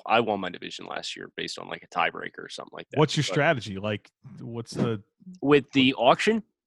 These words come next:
Speaker 2: Yeah, what's your plan?
Speaker 1: Don't finish last.
Speaker 2: Yeah, I know, but is, are you gonna go, like, all in on a player? Are you gonna try to, like, go sleepers?
Speaker 1: Uh,
Speaker 2: Are you,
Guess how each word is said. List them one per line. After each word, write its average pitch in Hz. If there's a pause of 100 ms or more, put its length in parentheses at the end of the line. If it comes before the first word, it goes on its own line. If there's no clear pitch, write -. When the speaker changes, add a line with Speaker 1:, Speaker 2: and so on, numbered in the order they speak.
Speaker 2:
Yeah, 135
what's 113
your 127
plan? 139 (380)
Speaker 1:
Don't 113
finish 120
last. 113 (240)
Speaker 2:
Yeah, 180
I 95
know, 107
but 92
is, 101
are 107
you 107
gonna 113
go, 117
like, 110
all 127
in 135
on 131
a 120
player? 143
Are 143
you 127
gonna 110
try 120
to, 117
like, 113 (100)
go 117
sleepers? 139
Speaker 1:
Uh, 247
Speaker 2:
Are 233
you, 117